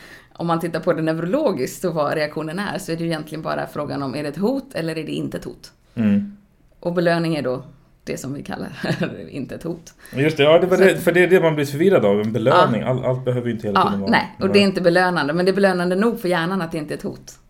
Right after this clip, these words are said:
Speaker 2: Mm, okej.
Speaker 1: Så kan man säga.
Speaker 2: Det är så man, man ska se det. Men och
Speaker 1: Ja.
Speaker 2: varför är det här intressant när man pratar om inlärning?
Speaker 1: Jo, därför att när du upplever att du känner dig trygg, i den bemärkelsen att du behöver inte hålla dig på din vakt, du behöver inte, liksom, ha mental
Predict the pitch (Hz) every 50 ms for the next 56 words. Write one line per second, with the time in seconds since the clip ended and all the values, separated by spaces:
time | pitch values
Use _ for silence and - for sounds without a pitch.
0 | _ - 123 120 123 127 131 135 135 135 131 - 117 95 82 - - - - -
1 | 160 143 147 160 165 101 - - - - _ _ - _ _ _ - - 110 -
2 | 135 120 117 117 107 101 107 117 117 107 104 104 - 107 - 139 117 101 107 120
3 | 147 165 120 - 175 175 170 170 131 160 160 160 160 160 - 165 131 135 139 131
4 | 127 123 135 156 147 143 139 135 123 - - - - 117 127 127 131 - 127 -
5 | - 120 110 107 107 - 107 107 110 107 - - 104 101 - 104 101 98 104 117
6 | 110 104 101 104 123 131 127 117 98 90 95 - - - - - - - - -
7 | - _ - _ - - 202 240 254 247 240 240 233 233 226 220 220 220 220 214
8 | 208 202 190 202 208 202 190 - - - _ _ _ _ _ _ _ - - 220
9 | 220 - - 247 254 247 233 214 196 185 190 190 185 - 170 160 160 156 160 160
10 | 156 156 156 - - - - - - - 254 131 - 98 117 - 165 202 - -
11 | - _ _ _ - - - _ _ _ - 170 175 170 165 165 165 160 160 156
12 | 165 165 - 151 151 - - - - 156 160 165 165 160 160 165 160 156 160 170
13 | 175 170 165 165 170 170 175 160 151 151 147 147 - 160 165 160 175 185 - -
14 | - - - - - 170 160 156 156 156 165 165 160 160 165 - 156 151 143 -
15 | 151 160 165 160 160 156 151 160 180 156 147 143